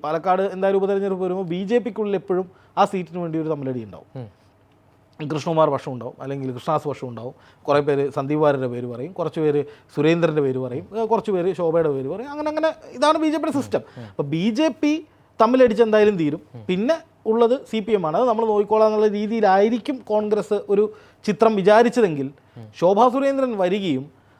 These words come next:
Speaker 1: കൃത്യമായ ചിട്ടയായ പ്രവർത്തനം പാലക്കാട് നടക്കുകയും ചെയ്താൽ
Speaker 2: ഉം.
Speaker 1: ചിലപ്പോൾ ഒരു അട്ടിമറിക്ക് സാധ്യതയുണ്ട്.
Speaker 2: ഉം.
Speaker 1: അതാണ് എനിക്ക് ഇതിൽ പറയാനുള്ളത്.
Speaker 2: ഉം. എന്തായാലും പാലക്കാട് നിന്ന് വടകരയിലേക്ക് പോയ ഷാഫി പറമ്പിലിനെ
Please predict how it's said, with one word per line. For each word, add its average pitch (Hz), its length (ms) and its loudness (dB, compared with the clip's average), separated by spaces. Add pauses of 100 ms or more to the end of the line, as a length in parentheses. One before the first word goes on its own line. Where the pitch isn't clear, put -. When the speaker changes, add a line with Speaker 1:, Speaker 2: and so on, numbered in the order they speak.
(120)
Speaker 1:
കൃത്യമായ 240 640 4
ചിട്ടയായ 240 640 4
പ്രവർത്തനം 196 500 -2
പാലക്കാട് 180 480 -4
നടക്കുകയും 190 480 -6
ചെയ്താൽ 151 600 -6
Speaker 2:
ഉം. 110 60 -16 (160)
Speaker 1:
ചിലപ്പോൾ 180 360 2
ഒരു 151 80 -6
അട്ടിമറിക്ക് 139 420 -6
സാധ്യതയുണ്ട്. 104 560 -16
Speaker 2:
ഉം. 104 100 -18
Speaker 1:
അതാണ് 196 240 -2
എനിക്ക് 175 280 -10
ഇതിൽ 147 200 -10
പറയാനുള്ളത്. 107 460 -14
Speaker 2:
ഉം. 117 120 -16
എന്തായാലും 156 380 0 (180)
പാലക്കാട് 170 540 2
നിന്ന് 196 140 -6
വടകരയിലേക്ക് 185 680 -2
പോയ 170 300 -2
ഷാഫി 156 340 -4 (100)
പറമ്പിലിനെ 160 560 -4